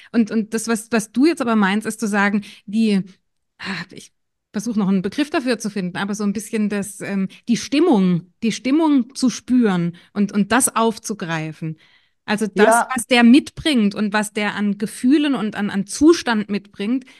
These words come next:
Speaker 1: das sozusagen darauf einzugehen. Und das
Speaker 2: Nein, das
Speaker 1: ein
Speaker 2: wäre mir
Speaker 1: bisschen
Speaker 2: zu unkonkret. Entschuldigung, wenn ich jetzt da gleich dazwischen fahre, das wäre mir zu unkonkret, weil der Punkt ist, vielleicht fühlst du's, wie es der Freundin geht, aber für sie zählt nur, was du nach außen hin zeigst.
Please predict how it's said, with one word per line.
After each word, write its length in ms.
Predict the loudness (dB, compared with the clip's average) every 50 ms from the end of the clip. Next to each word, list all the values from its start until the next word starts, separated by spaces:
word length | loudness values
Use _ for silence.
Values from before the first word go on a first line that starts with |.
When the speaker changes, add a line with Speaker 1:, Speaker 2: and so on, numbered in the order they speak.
| _ _ _
Speaker 1:
das 260 | -2 -2 0 -2 -2
sozusagen 400 | -2 -2 -2 -2 -4 -2 -2 0
darauf 400 | 0 0 0 0 -2 -2 -2 -2
einzugehen. 800 | -2 0 2 2 0 0 -2 -4 -4 -2 -4 -4 -4 -6 -10 -12 _ _ _ _ _
Und 240 | -4 -4 -2 0 0
das 100 | 2 4
Speaker 2:
Nein, 140 | 4 4 4
das 140 | 4 2 2
Speaker 1:
ein 60 | 2
Speaker 2:
wäre 120 | 2 2
mir 120 | 4 2 0
Speaker 1:
bisschen 80 | 0
Speaker 2:
zu 100 | 0 0
unkonkret. 400 | 0 0 0 -2 -4 -2 0 -2
Entschuldigung, 340 | 0 0 0 0 2 2 0
wenn 100 | 0 -2
ich 40 | -2
jetzt 180 | -4 -4 -2
da 80 | -2 -2
gleich 160 | -2 -2 -2
dazwischen 400 | -2 -2 -2 -2 -4 -4 -2 -2
fahre, 200 | -2 0 0 0
das 120 | 0 0 2
wäre 100 | 2 2
mir 120 | 2 0
zu 160 | 0 0 0
unkonkret, 640 | 0 0 0 -2 -2 -2 -2 0 0 0 -2 -4 -8 -20 -20 -20 -20 -20 -20 _
weil 400 | 0 2 4 4 6 6 4 2 0
der 140 | -2 -2 0
Punkt 320 | 2 2 2 2 0 0 -2
ist, 160 | -2 0 2
vielleicht 340 | 2 4 4 2 0 -4 -6 -4
fühlst 340 | -2 -2 -2 -2 -4 -4 -2
du's, 300 | -2 -2 -4 -6 -10 -6 -4
wie 80 | -4
es 80 | -2 0
der 100 | -2 -2
Freundin 440 | -2 -2 -2 -2 0 0 -2 -4 -4
geht, 360 | -2 -2 -2 -2 -4 -4 -4
aber 160 | -2 -2 -2
für 180 | -2 -2 -2 -2
sie 320 | -2 -2 -2 -2 -2 -2
zählt 380 | 0 2 2 2 2 0 0 -2
nur, 160 | 0 0 0
was 160 | 0 -2 0
du 100 | -2 -2
nach 160 | -2 -2 -2
außen 300 | -2 -4 -4 -4 -4 -4
hin 160 | -4 -4 -4 -4
zeigst. 500 | -4 -4 -2 -4 -4 -8 -14 -20 -20